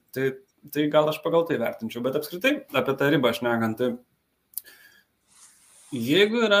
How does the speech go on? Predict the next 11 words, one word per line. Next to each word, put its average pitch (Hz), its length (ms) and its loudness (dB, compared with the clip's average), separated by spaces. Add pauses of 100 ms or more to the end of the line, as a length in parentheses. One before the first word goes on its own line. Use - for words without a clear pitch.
(100)
nes 180 180 4
tikrai 247 280 -2 (180)
aš 202 220 4 (220)
susiduriu 165 520 -2
su 131 220 -4
visom 120 260 -4
sferom, 113 400 -8
tai, 120 140 -4 (560)
e, 127 100 2 (1300)
būna 147 420 -4
žmonių, 165 540 0